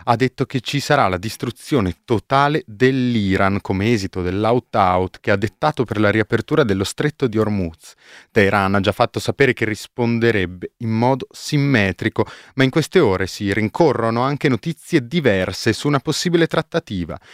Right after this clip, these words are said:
Secondo il sito di informazione politica Axios, gli inviati di Trump, Jared Kushner e Steve Witkoff, starebbero creando una squadra per negoziare con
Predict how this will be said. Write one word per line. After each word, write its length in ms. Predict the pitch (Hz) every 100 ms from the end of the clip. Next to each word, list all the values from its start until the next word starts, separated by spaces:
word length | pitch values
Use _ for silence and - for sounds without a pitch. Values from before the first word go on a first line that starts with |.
| -
Secondo 600 | - 110 120 107 95 87
il 100 | 87
sito 300 | - 139 107
di 80 | 90
informazione 600 | 87 104 98 - 165 117
politica 460 | - 131 120 110 -
Axios, 880 | 120 104 - - - 107 110 - 127 - -
gli 120 | -
inviati 500 | 117 101 117 143 -
di 140 | 107 98
Trump, 420 | 147 131 98 98
Jared 600 | 90 110 110 98 98 98
Kushner 640 | - 135 - 107 92 95 95
e 140 | 104
Steve 340 | - - 120 98
Witkoff, 520 | 123 143 - 104 - - - -
starebbero 640 | - 185 156 98 107 110
creando 380 | - 151 107 104
una 100 | 107
squadra 480 | - 160 165 170
per 220 | - 120 107
negoziare 640 | 107 123 - - 170 165
con 220 | - 131